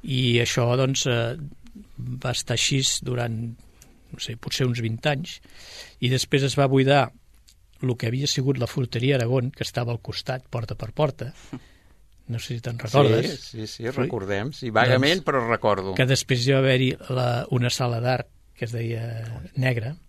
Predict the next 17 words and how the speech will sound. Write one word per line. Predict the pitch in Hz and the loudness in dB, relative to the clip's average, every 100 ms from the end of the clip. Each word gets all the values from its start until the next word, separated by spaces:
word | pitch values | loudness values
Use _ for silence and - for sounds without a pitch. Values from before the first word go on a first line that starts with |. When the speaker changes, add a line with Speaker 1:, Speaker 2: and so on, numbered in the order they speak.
| - | -8
Speaker 2:
Oh, | |
i | 101 | -2
tant, | 92 87 98 | 0 0 0
el | 95 | -4
Negra. | 95 90 98 107 | -6 -6 -8 -6
Speaker 1:
Doncs | 113 107 117 - | -4 -2 -2 -4
quan | - 127 120 | 0 0 2
els | 117 113 - | 0 -2 -2
del | 113 113 | -2 2
Negra, | 123 131 131 131 - - - _ | 2 4 2 0 -4 -20 -20 _
de | 127 | -2
la | 120 | 0
sala | 117 131 123 | 2 2 2
d'art | 120 | 2
Negra | 120 131 123 110 | 2 2 2 0
van | 120 117 | -2 -4
tancar, | 113 107 - 139 120 | -4 -8 -2 -2 -2